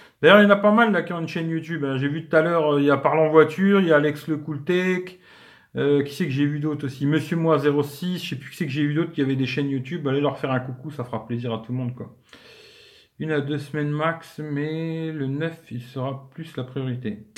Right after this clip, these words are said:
Ben, le neuf, euh, je pense, pour moi, hein, parce que cinq virgule quinze pouces, c'est plus, euh, ce que je recherche. Mais maintenant, vu les téléphones, euh, comme le S huit, quoi. Ouais, le S huit, moi, je le kiffe de malade pour le format, euh, je le kiffe, quoi, tu vois.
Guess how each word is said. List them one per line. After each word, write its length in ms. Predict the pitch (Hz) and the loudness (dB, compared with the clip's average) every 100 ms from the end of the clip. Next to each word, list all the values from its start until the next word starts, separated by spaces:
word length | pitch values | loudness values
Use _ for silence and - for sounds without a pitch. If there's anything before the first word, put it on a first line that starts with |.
| - - _ _ _ _ _ - - _ | -16 -18 _ _ _ _ _ -20 -20 _
Ben, 760 | 147 170 185 190 190 190 185 185 | 6 8 10 8 8 6 4 2
le 140 | 185 | 4
neuf, 380 | 190 247 262 - | 8 8 6 0
euh, 380 | 170 160 160 151 | 2 2 2 -2
je 100 | - | -2
pense, 180 | 196 196 - _ _ _ _ _ _ | -4 -4 -10 _ _ _ _ _ _
pour 160 | 139 135 | -2 2
moi, 380 | 165 202 170 | 8 10 10
hein, 60 | 156 | 8
parce 140 | 156 | 4
que 280 | - 131 123 | -4 -2 -2
cinq 280 | 120 156 151 | -2 -2 0
virgule 360 | 147 143 147 143 | 0 -2 -4 -4
quinze 280 | 151 139 139 | -2 -2 -2
pouces, 420 | 180 202 202 - - - - _ _ | 0 0 0 -10 -20 -20 -20 _ _
c'est 180 | _ 127 | _ -10
plus, 300 | 127 190 190 | -4 -4 0
euh, 480 | 156 147 143 143 139 | 0 2 2 0 -2
ce 80 | 131 | -4
que 120 | 139 | -4
je 100 | 120 | 2
recherche. 480 | 143 139 135 - - | 0 4 0 0 -6
Mais 200 | 110 127 | -2 2
maintenant, 640 | 143 160 175 190 208 190 139 | 6 6 8 6 6 4 2
vu 240 | 185 202 | 4 4
les 280 | 175 151 147 | 4 2 0
téléphones, 540 | 165 165 160 185 170 | -2 -2 0 -2 0
euh, 180 | 143 131 | 0 2
comme 220 | 127 160 | 2 4
le 80 | 170 | 4
S 160 | 160 - | 4 4
huit, 220 | 208 208 | 2 6
quoi. 320 | 196 196 - - - - - - _ | 4 4 -2 -18 -20 -20 -20 -20 _
Ouais, 120 | 120 117 | -4 -2
le 140 | 113 | 0
S 160 | 117 - | -2 -4
huit, 180 | 165 | -4
moi, 120 | 131 117 | -2 0
je 140 | 120 | -2
le 80 | 214 | -4
kiffe 260 | - 143 | -10 -8
de 80 | 123 | -2
malade 400 | 120 131 156 - | 0 2 0 -2
pour 160 | 127 120 | -4 -2
le 80 | 113 | -2
format, 480 | - 127 147 151 | -4 -2 0 0
euh, 80 | 120 | 0
je 60 | 110 | -4
le 80 | 113 | -8
kiffe, 220 | - 123 | -10 -12
quoi, 120 | - | -14
tu 140 | - | -14
vois. 100 | 110 | -14